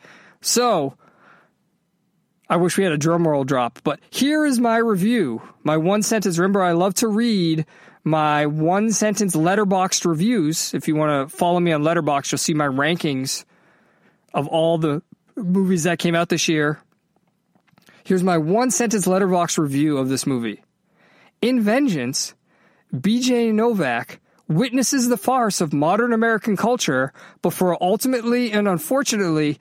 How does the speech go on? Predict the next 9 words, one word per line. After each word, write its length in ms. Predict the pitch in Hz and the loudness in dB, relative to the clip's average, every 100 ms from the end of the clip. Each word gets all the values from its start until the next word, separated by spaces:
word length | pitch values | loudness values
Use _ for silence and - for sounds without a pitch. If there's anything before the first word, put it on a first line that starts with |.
| - | -14
succumbing 520 | - - - 202 240 233 | -6 -4 0 0 0 0
to 180 | 240 214 | 0 0
it 80 | |
himself 760 | 165 156 - 262 247 110 - - _ _ _ | 0 -2 0 0 -2 -6 -16 -20 _ _ _
in 160 | 196 214 | -2 0
the 60 | 190 | 2
movie's 640 | 170 156 156 151 - - _ | 2 0 0 -2 -4 -10 _
final 480 | - - 143 135 127 | -18 -4 -2 0 0
moment. 480 | 123 113 104 - | -2 -4 -8 -12